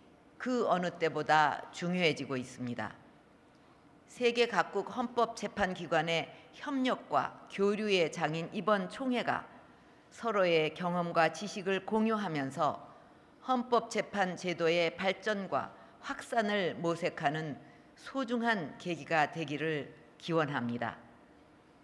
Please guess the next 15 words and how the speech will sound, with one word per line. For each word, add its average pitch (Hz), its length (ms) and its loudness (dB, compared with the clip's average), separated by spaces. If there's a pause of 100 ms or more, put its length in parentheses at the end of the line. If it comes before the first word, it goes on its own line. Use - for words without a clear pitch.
(160)
우리 226 280 -2
대한민국은 160 880 2 (520)
헌법재판과 160 1300 2
사법제도의 165 1080 0 (280)
발전 190 480 0
경험을 160 520 -4 (460)
세계 185 420 -2
각국과 156 800 -2
공유하고 202 800 -2 (320)
확산하는 185 680 0
데 156 220 -2
큰 233 380 -4 (340)
관심을 196 560 -2
가지고 143 380 -2
있습니다. 123 600 -6